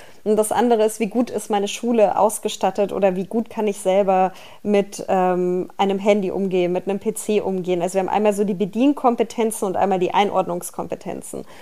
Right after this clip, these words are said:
Und das ist eben auch das Problem, das ich sehe in den Debatten über digitale Bildung, dass diese ganze Frage von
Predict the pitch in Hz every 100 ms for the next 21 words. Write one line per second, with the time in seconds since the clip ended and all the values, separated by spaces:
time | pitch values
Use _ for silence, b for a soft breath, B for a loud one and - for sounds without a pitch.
0 | B B B B - 208 214 214 214 190
1 | 202 214 262 - 214 - 220 240 233 -
2 | 214 185 214 220 214 - - 208 208 -
3 | - 208 202 - 233 269 277 254 220 233
4 | 226 214 202 196 202 202 208 202 196 202
5 | 202 185 185 - - 202 185 202 214 302
6 | 240 - - 196 214 226 233 196 196 196